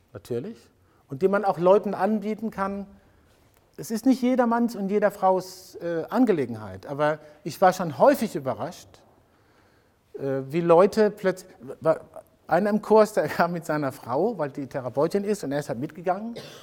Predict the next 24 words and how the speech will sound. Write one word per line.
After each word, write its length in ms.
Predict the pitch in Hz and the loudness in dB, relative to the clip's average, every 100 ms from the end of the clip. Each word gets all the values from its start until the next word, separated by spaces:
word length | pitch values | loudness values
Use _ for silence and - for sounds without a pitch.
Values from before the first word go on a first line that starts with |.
| - | -12
er 100 | 131 | -8
ist 160 | 135 - | -8 -8
Pilot. 520 | 151 139 233 220 - _ _ _ _ _ _ - | -4 -2 -2 -4 -20 _ _ _ _ _ _ -8
Dann 80 | 135 | -6
hat 60 | |
er 60 | 156 | -4
gedacht, 280 | 143 156 - | -2 -4 -4
mit 140 | 170 | -10
allem 260 | 151 165 175 | -6 -6 -6
anderen 220 | 160 170 | -8 -6
kann 120 | 170 | -8
ich 80 | 143 | -8
nichts 160 | 175 - | -10 -10
anfangen, 340 | 170 180 170 | -8 -8 -6
aber 120 | 151 | -6
da 160 | 147 147 | -4 -4
geht's 260 | 170 156 | -4 -8
irgendwie 280 | 117 143 160 | -6 -6 -6
um 100 | 151 | -6
was 140 | 143 143 | -6 -8
Interessantes, 460 | 139 123 135 147 | -12 -8 -8 -8
Poesie, 400 | - 131 117 147 | -6 -6 -6 -10
keine 280 | - 139 127 | -10 -6 -6
Ahnung, 320 | 120 147 156 | -6 -6 -10